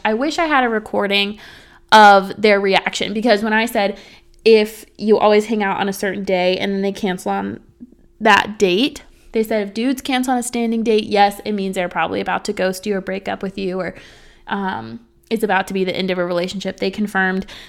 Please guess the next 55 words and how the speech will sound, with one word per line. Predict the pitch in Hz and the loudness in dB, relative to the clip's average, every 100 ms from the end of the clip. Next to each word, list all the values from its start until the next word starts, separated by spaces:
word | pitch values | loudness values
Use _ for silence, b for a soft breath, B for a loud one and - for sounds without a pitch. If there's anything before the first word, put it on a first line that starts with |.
| - | -6
that | 220 | 2
that | 220 220 | 4 4
is | 339 349 | 4 2
something | 330 311 302 311 302 302 B B - | 2 0 0 -2 0 -2 B B -16
to | - 294 285 277 277 269 _ - | -2 0 2 0 -4 -6 _ 0
pay | 254 | 2
attention | 262 269 262 254 | 4 2 0 -2
to. | 233 202 - | 0 -2 0
And | 320 330 254 254 - _ _ _ _ - - | -2 0 -2 -4 -14 _ _ _ _ -20 -6
here's | 277 | -4
the | 262 | 0
thing, | 226 | 0
this | 208 233 | -2 0
is | |
what | 269 | 0
I | |
tell | 247 226 | 2 0
my | 214 | -2
friends | 214 220 202 | -2 -2 -2
too. | - 240 202 B B B | -4 -4 -6 B B B
Guys | 254 311 453 | 0 2 2
can | - 311 | 0 0
redeem | 240 202 196 214 | 0 -2 -4 -2
themselves, | 190 - - - - - - - - | -4 -6 -6 -4 -6 -12 -18 -20 -12
right? | 233 196 240 320 | 0 4 4 2
Like, | 262 254 247 B B B | 2 0 -2 B B B
if | - 269 | -4 0
you | 302 | 2
guys | 370 349 | 0 0
remember | 277 240 220 226 214 | 0 0 0 0 0
the | 214 - | -2 -6
episode | 226 233 254 | -8 -4 -4
with | 226 | -4
my | 226 196 | -4 -4
mom | 190 180 180 180 202 | -4 -4 -2 -4 -4
where | 208 | -8
she | - | -6
was | 214 | -4
talking | 220 220 | -4 -4
about | 214 202 | -6 -6
dating | 185 190 233 | -6 -4 -4
my | 262 | -4
dad, | 254 233 226 226 226 | -2 0 0 0 -2
and | 208 | -6
my | 196 | -8
dad | 185 180 180 202 | -8 -6 -4 -2
messed | 202 208 208 | -4 -4 -2
up | 185 | -2
by, | - | -4
like, | 185 185 | -6 -6
not | 196 185 190 | -4 -4 -2
going | 214 214 | -2 0
to | 202 | 0
this | 226 - | -2 -2
dinner. | 208 185 180 214 | -2 0 -2 -4